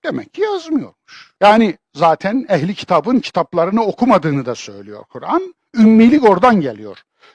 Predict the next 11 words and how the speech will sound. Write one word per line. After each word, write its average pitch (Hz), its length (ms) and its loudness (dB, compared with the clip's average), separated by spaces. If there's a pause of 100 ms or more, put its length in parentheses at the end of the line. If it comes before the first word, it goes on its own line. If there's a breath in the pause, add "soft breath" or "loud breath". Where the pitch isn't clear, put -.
(120)
Ümmi 190 420 4
okuma 208 300 0
yazma 208 420 4
bilmeyen 214 500 0
değil, 220 340 0
ehli 196 300 -2
kitabın 208 460 -4
kitaplarını 196 680 -2
okumayan 208 560 2
anlamına 104 500 -12
kullanılıyor. - 520 -20